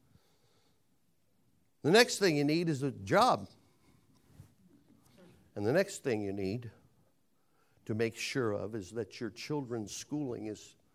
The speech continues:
adequate, especially your son Caleb, who has Down syndrome." So I'm praying, man. I'm going to prayer every morning.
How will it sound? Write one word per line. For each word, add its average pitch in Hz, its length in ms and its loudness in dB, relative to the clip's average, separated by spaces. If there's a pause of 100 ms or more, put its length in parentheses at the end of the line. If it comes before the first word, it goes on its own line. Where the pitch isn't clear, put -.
(640)
adequate, 127 520 -4
especially 135 720 -4
your 113 160 -4
son 113 340 -6
Caleb, 110 480 -8
who 117 140 -8
has 104 240 -10
Down 65 320 -10
syndrome." - 400 -18 (1900)
So - 180 2
I'm 226 160 6
praying, 202 440 6
man. 190 240 6
I'm 208 140 4
going 202 220 8
to 160 60 2
prayer 202 320 6
every 196 160 4
morning. 160 400 2